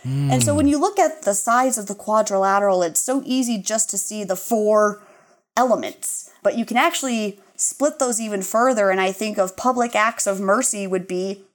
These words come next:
Speaker 1: social justice. I think of participating in, in marches and participating in political sides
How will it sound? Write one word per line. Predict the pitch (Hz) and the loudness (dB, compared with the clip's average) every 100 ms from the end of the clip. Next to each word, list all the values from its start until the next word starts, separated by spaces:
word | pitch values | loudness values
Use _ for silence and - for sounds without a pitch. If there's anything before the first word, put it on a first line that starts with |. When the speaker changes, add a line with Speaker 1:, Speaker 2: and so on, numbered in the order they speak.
| _ - | _ -20
Speaker 1:
social | - - - 294 302 233 | -20 -8 -2 -2 -2 -2
justice. | 254 320 - - - - - - | 0 -2 -2 -4 -4 -6 -10 0
I | 170 175 | 2 2
think | 185 196 196 | 0 -2 2
of | 196 196 190 - - - - | 2 2 -2 -14 -20 -20 -6
participating | 208 196 214 - - 220 214 220 226 | -2 0 -2 -4 -4 -4 -2 -2 -4
in, | - 226 226 240 233 _ _ _ _ _ _ | -4 -4 -2 -2 -4 _ _ _ _ _ _
in | 240 240 | 0 4
marches | 233 302 415 - 190 156 | 4 4 0 -2 -2 0
and | 190 185 | -2 -2
participating | 196 202 202 214 202 202 202 202 202 | -4 -4 -4 -6 -6 -6 -4 -6 -6
in | 202 196 196 196 196 _ _ | -2 0 0 -2 -8 _ _
political | - 208 240 247 240 | -4 -2 -4 -4 -4
sides | - 220 220 226 202 - | 0 2 4 2 -2 -8